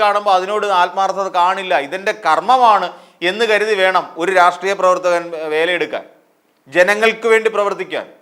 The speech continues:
അതൊരു തൊഴിലല്ല എന്ന് സുരേഷ് ഗോപി എന്ന് മനസ്സിലാക്കുമെന്ന് മാത്രമാണ് മനസ്സിലാവാത്തത്. എങ്കിലല്ലേ നമ്മുടെ ജ-, പാവപ്പെട്ട, അല്ലെങ്കിൽ ഇതുപോലെ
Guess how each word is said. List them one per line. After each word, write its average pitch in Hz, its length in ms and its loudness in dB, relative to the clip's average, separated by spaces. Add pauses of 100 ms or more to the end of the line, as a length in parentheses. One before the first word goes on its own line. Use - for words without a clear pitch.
(460)
അതൊരു 170 200 0 (100)
തൊഴിലല്ല 180 480 2 (140)
എന്ന് 170 160 -6 (340)
സുരേഷ് 170 360 -2
ഗോപി 196 220 0 (100)
എന്ന് 220 260 -4
മനസ്സിലാക്കുമെന്ന് 185 760 0
മാത്രമാണ് 160 440 -2
മനസ്സിലാവാത്തത്. 110 640 -8 (1120)
എങ്കിലല്ലേ 196 360 2 (100)
നമ്മുടെ 190 300 2
ജ-, 180 160 -4 (100)
പാവപ്പെട്ട, 180 420 4
അല്ലെങ്കിൽ 185 260 -2 (320)
ഇതുപോലെ 202 300 4